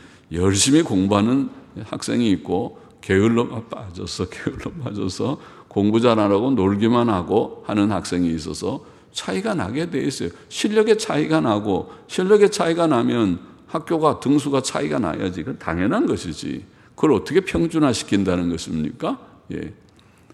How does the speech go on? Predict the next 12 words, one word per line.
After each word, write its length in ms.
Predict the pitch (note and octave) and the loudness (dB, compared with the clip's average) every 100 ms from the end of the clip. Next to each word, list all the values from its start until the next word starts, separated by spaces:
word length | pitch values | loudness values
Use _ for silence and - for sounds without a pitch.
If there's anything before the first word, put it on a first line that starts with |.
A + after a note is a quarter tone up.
| _ _ _ _ | _ _ _ _
고교 420 | - G2 A#2 G3 | -2 0 4 4
평준화, 520 | G#3 - F3 E3 D#3+ G#2 | 2 -2 0 2 2 2
모든 440 | G2 C#3 F3+ F3+ | 2 0 0 -2
고교를 400 | A#2+ A2+ C3+ D#3+ | -2 0 0 -2
똑같이 480 | - E3 D3+ - D3 | -6 -4 -4 -4 -6
평준화시키면 840 | - B2+ A#2+ B2 A#2+ A#2 A2+ A#2 | -2 0 0 -2 -2 -4 -4 -4
다 140 | B2+ C#3 | -4 -4
바보 320 | - D#2 A3 | -4 -2 0
만드는 420 | C#3 - B2 - | 0 0 0 -2
거랑 220 | E3 E3 | -2 -4
또 120 | - | -4
지금처럼 720 | G#2+ A2+ A#2+ G2 - F2+ E2 | -4 -2 0 0 -2 -4 -4